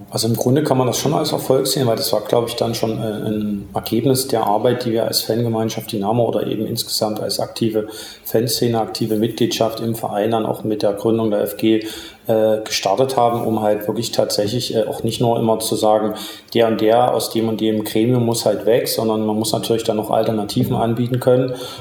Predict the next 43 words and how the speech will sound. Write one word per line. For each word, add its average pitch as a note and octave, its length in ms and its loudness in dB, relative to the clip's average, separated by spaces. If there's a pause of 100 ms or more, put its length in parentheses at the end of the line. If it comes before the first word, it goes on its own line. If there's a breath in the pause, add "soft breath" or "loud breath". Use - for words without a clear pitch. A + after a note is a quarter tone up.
(100)
Und, A2 240 0
äh, A2 180 4
mit G#2+ 220 -2
Diana G#2 760 2
Schantin, A2+ 460 0
die A2+ 140 2
halt G#2+ 140 4
auch - 140 -6
bei G#2+ 100 2
Dynamo G2+ 380 0
fünftausend - 640 -2
sehr A#2 180 2
aktiv A#2 480 -4
gewesen A2+ 420 2
ist A2+ 200 -2
und, G#2+ 180 -2
und G#2+ 140 -2 (240)
Lutz A2 200 -4
Kaiser, G#2+ 520 2 (460 loud breath)
der A2+ 120 0
dann A2 160 0
quasi A2 320 0
auch B2 240 -6
schon G#2+ 320 -2
in, G#2+ 160 -2
bei A2 100 0
den A2 180 -2
F - 240 -12
G-Aktionen, A2 720 0
bei G#2+ 100 2
den G#2+ 120 -2
ersten G#2+ 300 -2
noch G#2+ 100 -6
immer A2+ 140 -2
mit G#2+ 180 -2
dabei G#2 340 2
war, A#2 260 2 (260 loud breath)
sind G#2 240 -2
dann A2 160 0
halt G#2+ 180 2
sozusagen G#2+ 460 0
eben A2+ 180 -4
auch, - 280 -8